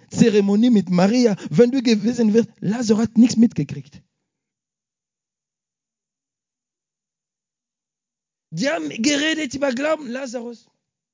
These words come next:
Er hat nur gewartet, „Lazarus, es ist Zeit, komm raus.“ „Okay, Nachbar, <laughs> Entschuldige, es war schön mit euch,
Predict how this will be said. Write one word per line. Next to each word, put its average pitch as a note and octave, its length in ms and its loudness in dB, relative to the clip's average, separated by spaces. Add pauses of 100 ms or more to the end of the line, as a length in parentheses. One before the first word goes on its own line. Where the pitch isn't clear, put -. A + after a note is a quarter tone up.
(2500)
Er G#3+ 140 -4
hat A3 80 -4
nur C4+ 100 0
gewartet, A#3 580 -2
„Lazarus, B3+ 520 0
es G#3 120 -2
ist A#3 180 -4
Zeit, A#3 320 -4 (320)
komm A3+ 180 0
raus.“ E3 260 -6
„Okay, G#3 360 -2 (440)
Nachbar, F#3+ 440 0 (200)
<laughs> - 160 -10
Entschuldige, G#3 480 2 (200)
es E3 140 -4
war F3 100 -2
schön B3+ 240 2
mit G3+ 180 0
euch, A#3+ 340 6